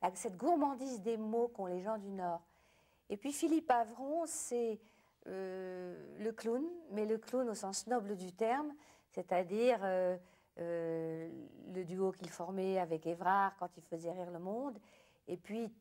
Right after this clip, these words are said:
l'idiot, je l'ai vu quand j'étais jeune fille dans L'idiot de Dostoïevski, et je crois que c'est très, très important de, de lire les Russes et de voir les Russes quand on est acteur,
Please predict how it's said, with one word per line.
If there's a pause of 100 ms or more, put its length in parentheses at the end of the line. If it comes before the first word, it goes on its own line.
(160)
l'idiot,
je
l'ai
vu
quand
j'étais
jeune
fille
dans
L'idiot
de
Dostoïevski,
et (340)
je
crois
que
c'est
très,
très
important
de, (500)
de
lire
les
Russes
et
de
voir
les
Russes
quand
on
est
acteur,